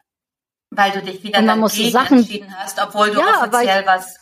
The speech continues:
Speaker 1: entschieden hattest, oder warum?
Speaker 2: Exactly, exactly. Und ich hab so gemerkt, da und auch sch-,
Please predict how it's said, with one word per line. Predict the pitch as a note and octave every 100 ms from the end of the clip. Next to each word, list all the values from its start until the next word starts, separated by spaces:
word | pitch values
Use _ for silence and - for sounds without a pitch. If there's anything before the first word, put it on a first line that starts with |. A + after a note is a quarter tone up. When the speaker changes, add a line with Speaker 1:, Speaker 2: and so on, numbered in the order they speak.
| -
Speaker 1:
entschieden | F#3 E3+ B3 A#3 G3 E3+
hattest, | E3 E3 G3+ - - -
oder | E3 D#3+
warum? | D#3+ D#3+
Speaker 2:
Exactly, | G3 F3 - F3+ - E3+ E3 F3 _ -
exactly. | G3+ - - A#3 F3+ E3+ -
Und | G#3 G#3
ich | G#3
hab | A3
so | A3 A3+ A3
gemerkt, | G3 G3+ G3 G#3+ A#3+ -
da | G#3 G#3 B3
und | C4 A3+ G#3
auch | G#3 G#3 -
sch-, | G#3+ - -